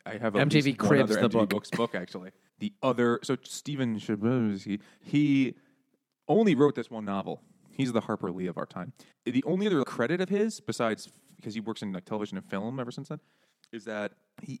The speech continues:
Speaker 1: edited a co-, short story collection for M T V Books called Voices? Pieces?
Speaker 2: No one
Speaker 1: Pieces.
Speaker 2: knows or cares.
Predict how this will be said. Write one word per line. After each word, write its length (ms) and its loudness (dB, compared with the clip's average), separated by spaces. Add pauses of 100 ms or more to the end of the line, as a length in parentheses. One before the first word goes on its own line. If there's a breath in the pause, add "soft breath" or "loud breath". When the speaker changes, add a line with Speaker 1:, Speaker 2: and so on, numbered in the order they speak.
(100)
Speaker 1:
edited 440 -2
a 60 -10
co-, 140 -16
short 240 -8
story 280 -2
collection 400 -8
for 340 -6
M 80 -6
T 80 -10
V 100 -8
Books 340 -12
called 260 -10 (320)
Voices? 540 -4 (280)
Pieces? 640 -6
Speaker 2:
No 180 -4
one 180 0
Speaker 1:
Pieces. 440 0
Speaker 2:
knows 80 -6
or 80 -4
cares. 360 -10